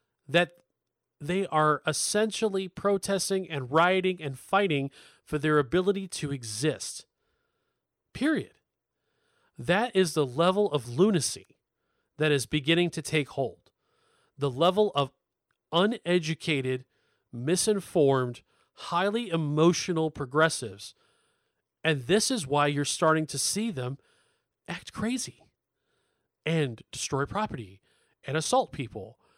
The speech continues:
and stalk them outside their homes, because they think that if they don't, I don't know, that they're gonna, they're gonna die, that somebody's gonna snuff them out in the middle of the night, that they're just gonna cease to exist like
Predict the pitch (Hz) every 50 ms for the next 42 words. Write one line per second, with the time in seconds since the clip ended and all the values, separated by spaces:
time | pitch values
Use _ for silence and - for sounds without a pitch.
0 | _ _ _ _ _ _ _ _ - 160 165 160 151 139 127 - - - - -
1 | 226 233 233 - - 160 135 120 110 107 - - - 165 160 - 156 131 135 -
2 | 180 175 185 220 240 175 113 101 - - - - _ _ _ _ _ _ _ _
3 | _ _ _ _ - 143 - 180 175 160 - 170 165 156 - - - 226 240 202
4 | - - _ _ _ _ _ _ _ - 151 147 151 - - 139 131 - 202 240
5 | 254 190 123 - - - _ _ _ _ _ _ _ _ _ _ _ _ _ _
6 | - 139 143 160 175 180 226 240 175 107 98 - _ - 117 - - 131 123 135
7 | 113 107 - _ _ _ - 120 104 - 113 107 98 _ - 113 110 123 156 214
8 | 269 277 - _ _ _ _ _ _ _ _ _ _ _ _ _ _ _ _ _
9 | _ - 143 143 131 - - - - 170 165 165 160 160 147 - - 180 165 139
10 | 117 - _ _ - - - - - 156 170 - - 170 139 139 147 185 170 143
11 | 139 151 175 190 175 135 117 120 117 120 175 247 285 - - _ _ _ _ _
12 | _ _ _ _ _ _ _ _ _ - 123 151 151 123 139 127 123 143 - -
13 | 170 131 117 - - 180 185 - - - 170 139 107 - - 147 190 214 - -
14 | - 139 120 104